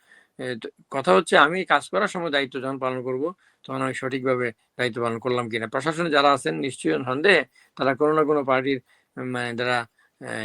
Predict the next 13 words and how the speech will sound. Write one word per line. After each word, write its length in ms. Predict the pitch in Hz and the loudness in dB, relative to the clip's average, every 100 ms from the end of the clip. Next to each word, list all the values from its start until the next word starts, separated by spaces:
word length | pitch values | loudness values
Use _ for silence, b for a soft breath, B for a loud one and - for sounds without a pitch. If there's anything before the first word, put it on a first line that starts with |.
| 107 | -6
অ্যাফিলিয়েটেড, 640 | 123 127 131 139 139 143 - | -4 0 2 4 4 0 0
তাদের 220 | 127 127 | -4 -4
পরি-, 220 | 139 131 | -4 -4
পরিবার 400 | 131 131 131 131 | 0 2 2 2
পরিজন, 420 | 127 127 139 139 | 0 0 0 -2
তারা 220 | 123 120 | -2 -2
পার্টি 260 | 120 123 123 | 0 -4 -2
না 160 | 123 123 | -2 -2
সরাসরি 360 | 120 117 123 | -4 -8 -8
না 180 | 123 135 | -2 -2
করলেও 280 | 131 131 131 | -2 -10 -8
তাদের 220 | 127 131 | -8 -8
মনোজগতে, 640 | 135 139 135 139 131 131 | -10 -10 -8 -8 -8 -12